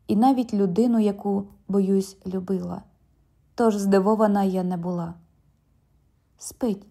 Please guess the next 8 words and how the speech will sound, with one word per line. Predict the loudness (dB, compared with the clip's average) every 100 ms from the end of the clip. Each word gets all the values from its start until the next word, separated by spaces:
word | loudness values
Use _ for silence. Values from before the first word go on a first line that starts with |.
| _
сказала | -4 0 4 4
медсестра, | 2 0 -6 -12 -8 -8 -8 _ _ _ _
«але | 0 4 4
вона | 4 0 0 -2 -4 -4
на | -2
вас | -4 -6
так | -10 -10
чекала». | -12 -16 -10 -8 -8 -10